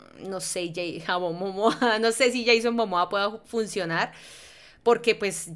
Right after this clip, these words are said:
ya hemos hablado aquí varias veces que Jason Momoa no es que sea el super actor, pero, bueno. Dice Eric que no le gustaría a Tom Holland como Tarzán, no tiene el físico requerido.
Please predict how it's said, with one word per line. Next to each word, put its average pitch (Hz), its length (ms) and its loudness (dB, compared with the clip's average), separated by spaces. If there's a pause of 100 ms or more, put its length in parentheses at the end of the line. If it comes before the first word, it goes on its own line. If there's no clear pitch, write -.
ya 196 180 6
hemos 196 200 0
hablado 196 260 2
aquí 175 120 -2
varias 214 220 4
veces 220 240 -2
que 220 120 -2
Jason 165 240 -2
Momoa 185 240 -6
no 165 60 -6
es 185 80 -6
que 226 100 -6
sea 208 100 0
el 196 80 -2
super 196 360 -2
actor, - 340 0 (340)
pero, 202 1120 4
bueno. 180 400 0 (680)
Dice 277 420 2
Eric 285 180 2
que 285 80 4
no 233 80 2
le 208 60 2
gustaría 214 340 0
a - 20 -4
Tom 196 180 -2
Holland 214 200 -4
como 214 200 -6
Tarzán, 190 300 -2
no 233 100 -2
tiene 190 180 -4
el 185 60 -4
físico 202 400 -8
requerido. 175 960 -4